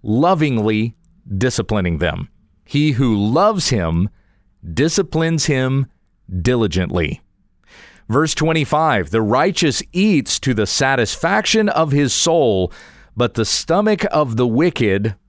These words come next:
lacks." Consider again the Beatitudes, going back to what Jesus said in Matthew chapter five. "Blessed are they who hunger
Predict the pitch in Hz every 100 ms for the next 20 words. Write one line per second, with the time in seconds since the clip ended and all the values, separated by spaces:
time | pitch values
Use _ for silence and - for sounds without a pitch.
0 | _ - 117 123 98 - - - - -
1 | - - _ _ - 160 - 226 208 180
2 | 214 220 196 208 247 226 131 95 - -
3 | 135 151 135 147 165 156 151 120 147 175
4 | 170 - 156 170 151 131 143 151 - 151
5 | 151 160 - 185 190 85 101 - - _
6 | _ - 127 180 196 196 165 139 143 147
7 | 143 123 117 107 - 196 233 226 233